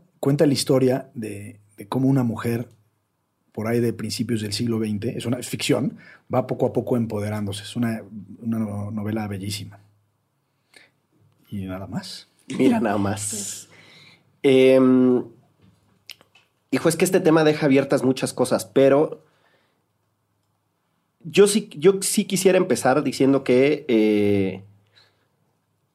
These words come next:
Speaker 2: no podemos entrarle sin reconocer nuestros, nuestros roles duales,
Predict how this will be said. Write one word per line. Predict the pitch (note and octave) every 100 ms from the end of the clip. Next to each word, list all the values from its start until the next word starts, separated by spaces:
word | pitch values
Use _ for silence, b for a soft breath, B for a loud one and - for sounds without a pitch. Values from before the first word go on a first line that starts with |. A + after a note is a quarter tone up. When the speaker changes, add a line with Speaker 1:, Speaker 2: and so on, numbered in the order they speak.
| _ _ - - C#3 - C#3+
Speaker 2:
no | D#3+ F3+
podemos | F#3 F#3+ F#3 E3
entrarle | B2+ - C#3 D3+ D#3+ F#3 F#3 - _
sin | - - D#3
reconocer | D#3 - A2 G2+ B2+
nuestros, | C3 B2+ A2 G2+ -
nuestros | - A2 G#2+ A2
roles | A2 A#2+ A#2+ A2
duales, | A2+ F#2+ - - -